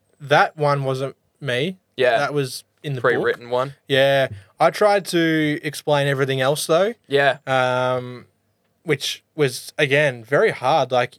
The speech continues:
Speaker 1: you, you walk in a room in your house
Speaker 2: Yeah.
Speaker 1: and, like, if you were to sit there and describe it to someone,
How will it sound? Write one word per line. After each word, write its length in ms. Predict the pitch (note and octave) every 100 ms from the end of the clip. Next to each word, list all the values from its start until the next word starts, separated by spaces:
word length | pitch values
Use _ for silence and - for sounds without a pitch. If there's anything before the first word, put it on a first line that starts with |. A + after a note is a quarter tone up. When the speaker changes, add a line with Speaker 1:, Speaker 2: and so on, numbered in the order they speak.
| _
Speaker 1:
you, 220 | D#3 C#3+
you 160 | C#3+ C3+
walk 240 | E3+ A3
in 80 | G#3
a 80 | D3+
room 340 | D3+ C#3+ C#3 _
in 100 | D3+
your 140 | C#3 A2
house 500 | B2+ D3 A#2 - -
Speaker 2:
Yeah. 320 | - F#3 D#3+ A#2 _ _
Speaker 1:
and, 160 | D3 C#3+
like, 320 | C#3 C3+ - _
if 120 | D3 D#3+
you 120 | G#3+
were 40 |
to 80 | G#3
sit 220 | F#3+ F3+
there 160 | D#3+ D3+
and 180 | C3 A#2+
describe 480 | C#3 - - D3 F3
it 40 |
to 60 | D#3+
someone, 460 | - B2 A#2 A#2